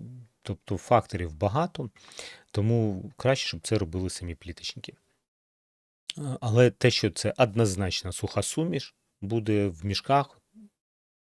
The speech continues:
це однозначно. Ні в якому разі самотужки розчин не готуйте,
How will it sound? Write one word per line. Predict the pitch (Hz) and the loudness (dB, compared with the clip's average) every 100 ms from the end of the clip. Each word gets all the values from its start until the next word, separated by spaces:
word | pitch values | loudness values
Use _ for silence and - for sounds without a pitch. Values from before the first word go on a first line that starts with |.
| _ | _
це | - 113 | 0 0
однозначно. | 95 95 82 80 - - _ - - - _ | 0 -6 -8 -12 -14 -18 _ -20 -20 -20 _
Ні | 110 123 | 4 6
в | 127 | 10
якому | 123 98 101 98 | 8 6 0 4
разі | 123 143 139 131 | 6 6 2 -2
самотужки | - 101 95 - 127 - 123 113 | -2 -4 -4 -2 -2 -2 -4 0
розчин | 110 107 101 90 90 | 0 0 -2 -6 -2
не | 104 | 0
готуйте, | 95 - 82 78 - | 0 -4 -8 -12 -16